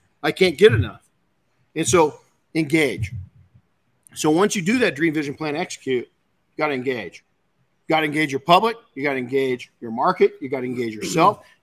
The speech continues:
You gotta engage your spouse. You gotta engage your family. Even your kids need to know that dream, that dream, vision, plan, execute.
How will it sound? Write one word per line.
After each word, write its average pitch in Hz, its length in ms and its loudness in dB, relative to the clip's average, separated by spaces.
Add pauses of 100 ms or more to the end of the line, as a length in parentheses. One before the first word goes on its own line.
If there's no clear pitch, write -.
You 143 120 0
gotta 131 180 0
engage 123 280 -4
your 107 100 -10
spouse. 180 440 2
You 143 60 -20
gotta 131 140 -2
engage 120 220 -6
your 104 120 -16
family. 185 420 -2
Even 185 140 0
your 165 80 0
kids 208 320 4
need 147 120 0
to 139 80 -2
know 156 360 2 (480)
that 139 160 2
dream, 147 460 -4
that 131 200 -4
dream, 147 220 -4
vision, 135 200 -2
plan, 131 220 -6
execute. - 400 -12